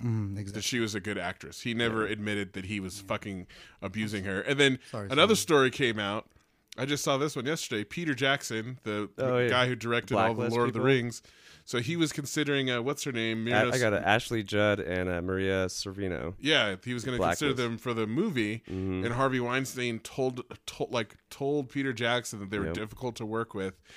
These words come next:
Speaker 2: and not to cast them in the movie. So they were never, he, like, wanted them and then they weren't considered.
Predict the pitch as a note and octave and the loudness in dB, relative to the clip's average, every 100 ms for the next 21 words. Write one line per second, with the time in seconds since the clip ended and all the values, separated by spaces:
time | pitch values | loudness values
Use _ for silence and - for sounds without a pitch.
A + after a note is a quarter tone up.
0 | - _ G2+ G2+ G#2 G2+ - A#2 A#2+ G#2+ | -20 _ -6 -4 -2 -4 -6 -8 -4 -2
1 | - G#2+ G#2+ G2+ G2+ C#3 G#2 F#2 - G#2 | -4 -6 -6 -4 -2 -2 -2 -6 -4 -4
2 | G2+ G2 G2 G#2 G2+ G2 - - - _ | -2 -2 -2 -2 -2 -4 -8 -20 -20 _
3 | B2+ B2 A2 G#2 F#2 G2+ G#2+ A2+ A#2 A2 | 2 4 2 -2 -2 -12 -4 0 2 2
4 | G2+ G2 G2 G2 G2 F#2+ G2 F#2+ - F2+ | 0 -2 -2 -2 -2 -2 -2 -4 -6 -8
5 | - G2 E2+ F2 | -6 -6 -8 -14